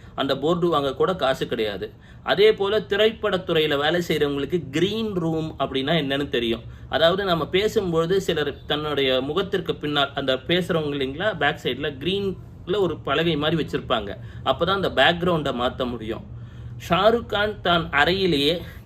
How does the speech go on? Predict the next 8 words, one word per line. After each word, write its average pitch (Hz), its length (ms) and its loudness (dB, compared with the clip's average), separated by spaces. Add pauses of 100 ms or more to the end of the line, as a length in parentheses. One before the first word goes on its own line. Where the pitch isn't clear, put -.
கிரீன் 220 360 0
ரூம் 180 400 2
அப்படின்னு 156 340 -2
ஒரு 175 180 0
பேப்பரையும் 165 440 2
ஒட்டி 127 220 -4
வைத்து 113 300 -6
விட்டார். 98 340 -10